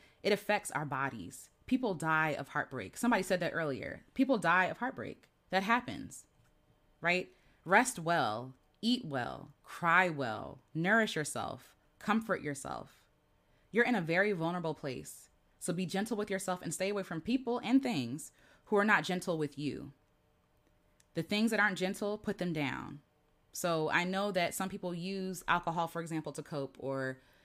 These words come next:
you know, other substances or harmful people. Um,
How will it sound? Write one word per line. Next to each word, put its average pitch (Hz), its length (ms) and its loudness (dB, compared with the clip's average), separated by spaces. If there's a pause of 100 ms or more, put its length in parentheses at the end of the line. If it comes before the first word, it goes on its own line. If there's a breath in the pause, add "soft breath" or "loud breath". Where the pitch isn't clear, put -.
(160 soft breath)
you 156 100 -4
know, 139 320 0
other 175 160 2
substances 143 800 -4
or 143 260 -4
harmful 208 380 0
people. 180 680 -4 (340 soft breath)
Um, 151 420 2